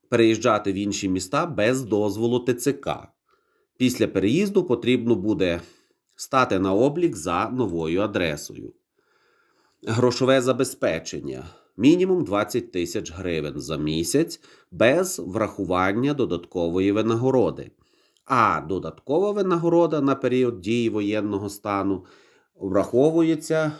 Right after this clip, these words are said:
від тридцяти до ста тисяч гривень. Ну, як бачите, це лише поки що законопроект, про ню-, нав-, навколо нього було дуже вели-, багато шуму, дуже багато нерозберихи.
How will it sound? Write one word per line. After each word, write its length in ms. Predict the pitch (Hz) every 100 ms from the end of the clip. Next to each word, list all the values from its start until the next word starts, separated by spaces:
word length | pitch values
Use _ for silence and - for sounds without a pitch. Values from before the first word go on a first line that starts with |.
| -
від 500 | 69 113 110 - -
тридцяти 760 | 104 101 - 87 - 107 147
до 180 | 165 82
ста 600 | 78 - 85 98 127 - -
тисяч 600 | 78 78 - 90 - - _ _ _ _ _
гривень. 680 | - 92 101 101 80 58 58 - _ - _ -
Ну, 120 | 202
як 280 | 156 98 78
бачите, 560 | 101 127 147 139 - 123
це 280 | - 131
лише 320 | 139 120 - 117
поки 340 | 123 120 110
що 180 | - 107
законопроект, 960 | 98 - 107 101 101 104 131 165 160
про 120 | 113
ню-, 300 | 107 104 90
нав-, 320 | 101 101 95 113
навколо 420 | 117 135 160 147
нього 260 | 147 139
було 240 | 127 127 120
дуже 340 | 110 139 113
вели-, 380 | 101 104 113 110
багато 460 | 87 107 110 - 90
шуму, 440 | - 135 151 143
дуже 260 | 110 113 95
багато 400 | 92 95 87 85
нерозберихи. 840 | 82 85 71 82 117 147 - 127